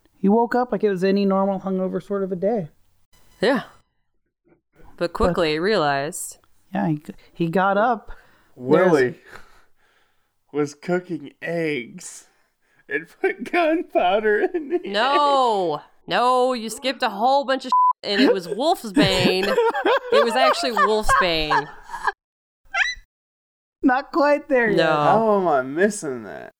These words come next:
Speaker 1: 'Cause he has
Speaker 2: So
Speaker 1: to wake up and
Speaker 2: close.
Speaker 1: see the, the pentagram cut in his side.
Speaker 3: Oh, sh-
Speaker 2: All right, so back to the scene.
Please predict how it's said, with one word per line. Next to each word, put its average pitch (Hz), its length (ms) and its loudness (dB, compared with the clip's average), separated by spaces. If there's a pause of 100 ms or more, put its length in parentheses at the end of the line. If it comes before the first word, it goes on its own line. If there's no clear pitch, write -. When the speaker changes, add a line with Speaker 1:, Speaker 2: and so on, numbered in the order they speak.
(160)
Speaker 1:
'Cause 202 180 -2
he 202 120 -2
has 214 120 2
Speaker 2:
So 185 100 4
Speaker 1:
to 233 60 4
wake 208 180 4
up 190 260 2
and 170 80 0
Speaker 2:
close. 202 100 -6
Speaker 1:
see 175 200 -6
the, 151 420 -2 (1120)
the 170 80 -8
pentagram 156 600 -4
cut 147 280 -2
in 139 80 -10
his 143 140 -10
side. 135 460 -6
Speaker 3:
Oh, 156 1500 0
sh- - 100 -20 (680)
Speaker 2:
All 208 160 -4
right, 208 200 -4
so 240 200 -6
back 311 480 -4
to 285 280 -10
the 240 180 -8
scene. 240 880 -6